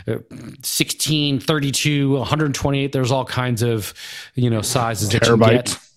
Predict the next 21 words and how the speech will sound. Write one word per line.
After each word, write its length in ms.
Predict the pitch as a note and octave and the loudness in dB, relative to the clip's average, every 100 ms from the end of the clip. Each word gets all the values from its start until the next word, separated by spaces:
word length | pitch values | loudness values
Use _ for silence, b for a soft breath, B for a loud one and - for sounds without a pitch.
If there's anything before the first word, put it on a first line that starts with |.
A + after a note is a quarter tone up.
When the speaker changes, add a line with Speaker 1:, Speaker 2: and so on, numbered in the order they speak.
| _ | _
Speaker 1:
Yeah, 240 | C3+ B2 G#2 | 0 0 0
terabytes. 680 | - C#3 B2+ B2+ C3 C3 - B D#3 | 0 2 2 0 -2 -4 -8 B -8
They're 300 | A#2 B2+ A#2+ | 0 2 2
very, 760 | G#2 C3 C3 C3 C3 B2 B2 B2 | 0 0 0 0 0 0 -2 -2
uh, 460 | A#2 A2+ G#2+ G#2+ F#2 B B - | -2 -2 -2 -4 -8 B B 0
inexpensive, 880 | E3+ D3 - D3 C3+ C#3+ C#3 C3 D3 | 0 0 2 2 2 2 2 0 -2
easy 280 | F#3 D#3 D3 | 0 2 2
to 60 | C3+ | 4
put 220 | - D3+ | 4 4
in 40 | |
your 80 | C3+ | 2
pocket 400 | - C3+ C3 C3+ | 4 2 0 0
or 80 | B2+ | 0
in 160 | D#3+ C#3 | 0 0
your 80 | A#2+ | 0
travel 420 | - C3+ B2 B2 | 0 0 0 0
bag 340 | C3 B2+ B2 | 0 0 -2
if 120 | A#2 | -4
you're 180 | A#2+ A#2 | -2 0
moving 300 | A#2+ C3 A#2+ | 2 2 2
around, 540 | A#2+ A#2+ A#2+ A#2+ A#2+ | 0 -2 -2 -2 -4